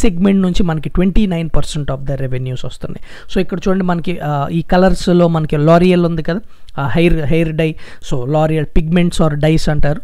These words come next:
So L'Oreal, బీఏఎస్ఎఫ్, ఓకే, ఆ తర్వాత హెన్కెల్, సింజెంటా, క్లారియంట్,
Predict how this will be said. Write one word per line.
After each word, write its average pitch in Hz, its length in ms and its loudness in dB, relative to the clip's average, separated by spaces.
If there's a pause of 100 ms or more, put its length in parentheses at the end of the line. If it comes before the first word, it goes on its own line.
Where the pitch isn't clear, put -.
So 160 160 -4
L'Oreal, 156 400 0 (140)
బీఏఎస్ఎఫ్, 156 840 2
ఓకే, 165 260 -4 (300)
ఆ 160 40 -8
తర్వాత 156 260 -6
హెన్కెల్, 165 480 0 (120)
సింజెంటా, 165 540 2 (760)
క్లారియంట్, 170 480 0